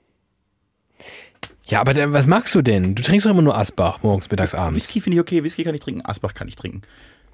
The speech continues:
Speaker 2: Äh, ich habe mir jetzt gekauft, als erste, also quasi neben den Asbach, habe ich mir jetzt gestellt, ein Likör dreiundvierzig. Erstens,
Speaker 1: Ja.
Speaker 2: weil, die, also er sieht gut aus. <laughs> Ich finde die Flasche gut.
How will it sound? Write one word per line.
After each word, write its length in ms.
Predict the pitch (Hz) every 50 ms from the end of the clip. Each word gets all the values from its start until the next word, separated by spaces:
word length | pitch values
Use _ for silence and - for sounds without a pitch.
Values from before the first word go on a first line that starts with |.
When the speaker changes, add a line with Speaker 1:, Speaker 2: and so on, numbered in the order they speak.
| _ _ -
Speaker 2:
Äh, 200 | 131 123 127 123
ich 160 | - - - -
habe 100 | - 190
mir 60 | 185
jetzt 140 | 165 - -
gekauft, 460 | - 101 - 104 101 104 - - -
als 140 | - 101 -
erste, 340 | - 135 165 180 - - - -
also 180 | - 107 101 -
quasi 220 | - 110 110 101
neben 200 | 107 113 127 131
den 100 | 123 107
Asbach, 340 | - - 110 - - 185 202
habe 120 | - 175 175
ich 80 | -
mir 80 | 165 165
jetzt 180 | 160 - -
gestellt, 480 | - 135 - - - 113 135 - - - _ _ _ _ _ _ - - - - _ _
ein 140 | - 139 139
Likör 340 | 139 139 135 - - 185 -
dreiundvierzig. 720 | - - 175 175 175 - - 262 - - - - - _ _ _ _ _ _ _ _ _ _ _ _ _ _ - - - - - - _ _ _ _ _ - _ _ _ _ _ _ - - - - - - - - - -
Erstens, 280 | - 151 180 - 117
Speaker 1:
Ja. 300 | 113 110 110 113 120 117 104 - -
Speaker 2:
weil, 200 | 113 120 127 - - _ - 110
die, 120 | 117 117 -
also 160 | - 131 120
er 120 | - 113 110
sieht 140 | 110 104
gut 200 | - - - -
aus. 320 | - - - 233 - - - _ _ _ _ -
<laughs> 160 | - - - - - - - _ _ _ -
Ich 120 | - 113
finde 160 | - 151 139
die 40 | 123
Flasche 240 | - - 127 - 117
gut. 280 | 104 131 139 - -